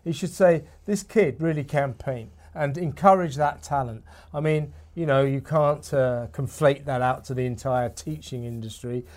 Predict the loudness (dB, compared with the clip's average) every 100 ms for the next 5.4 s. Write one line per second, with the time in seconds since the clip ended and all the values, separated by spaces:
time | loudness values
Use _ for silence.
0 | -20 2 4 6 4 4 2 2 -2 0
1 | 2 2 2 -2 -4 -6 -6 -4 -2 -2
2 | -2 -4 -6 -6 -2 -2 -2 -4 -8 -12
3 | -18 -20 -8 -4 -4 -4 -4 -4 -4 -8
4 | -12 -2 0 0 -2 -6 -6 -6 -2 0
5 | 0 0 -2